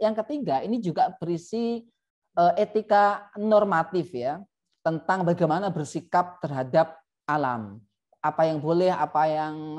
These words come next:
tidak boleh. Ini merupakan, eh, apa namanya, kepanjangan dari filsafat lingkungan atau filsafat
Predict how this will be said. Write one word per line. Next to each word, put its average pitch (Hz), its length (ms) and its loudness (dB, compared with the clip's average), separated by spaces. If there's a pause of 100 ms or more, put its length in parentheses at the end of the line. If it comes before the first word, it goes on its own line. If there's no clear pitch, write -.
tidak 147 560 2
boleh. 175 320 4
Ini 190 160 -4
merupakan, 185 480 -4 (320)
eh, 160 320 4
apa 175 160 0
namanya, 175 480 -2
kepanjangan 175 560 -2
dari 160 160 -4
filsafat 156 400 -6
lingkungan 160 400 -4
atau 175 160 -2
filsafat 160 400 -4